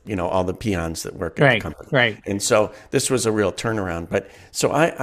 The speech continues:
Speaker 1: I took that. I re-, I read a lot about servant innovation, and I, I took this, um, concept and I said, "Okay, let's make it go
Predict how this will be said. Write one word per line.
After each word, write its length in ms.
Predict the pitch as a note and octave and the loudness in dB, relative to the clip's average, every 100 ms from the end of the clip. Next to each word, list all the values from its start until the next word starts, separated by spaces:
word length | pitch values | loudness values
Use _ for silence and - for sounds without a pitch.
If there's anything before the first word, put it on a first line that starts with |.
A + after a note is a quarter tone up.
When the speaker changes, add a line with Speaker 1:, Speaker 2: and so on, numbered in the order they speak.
| D#3 | -2
Speaker 1:
I 20 | |
took 380 | E3 - G3 - | -2 -4 -4 0
that. 220 | A#2 G2 | 0 4
I 60 | C3 | 4
re-, 220 | D#3 - | 4 4
I 100 | D3+ | 4
read 320 | D3+ C#3 C#3 | 4 4 4
a 100 | A#2 | 2
lot 300 | G#2+ F#2+ F#2+ | 4 4 2
about 340 | F#2 G2 F#2 | 2 0 0
servant 380 | - - G#2 G2 | -2 0 2 2
innovation, 560 | G2 F#2 G2 F#2+ G#2+ G2+ | -2 -2 -2 -2 -4 -4
and 160 | F#2 | -2
I, 180 | F#2+ G2 - | -2 -4 -2
I 140 | G2+ | -2
took 440 | G2 - B2 B2 - - - - | -2 -4 -2 -2 -6 -20 -20 -4
this, 320 | - A2 - - - - - | 0 2 0 -6 -12 -20 -4
um, 520 | A#2 G#2+ G2+ G2 G2 - _ _ _ _ - _ _ | 0 2 2 -2 -8 -16 _ _ _ _ -20 _ _
concept 640 | - D#3 D#3 - A#2+ G#2 - | 0 2 2 0 2 2 2
and 140 | A2 | 0
I 40 | G#2+ | 0
said, 360 | - A2+ G#2+ - _ - | 2 2 0 -8 _ 0
"Okay, 440 | C#3+ - A#2+ A2+ - | 0 4 4 4 2
let's 260 | C#3 - | 0 2
make 240 | B2+ B2+ B2 | 2 2 2
it 200 | A2 - | 2 6
go 180 | A2 | 4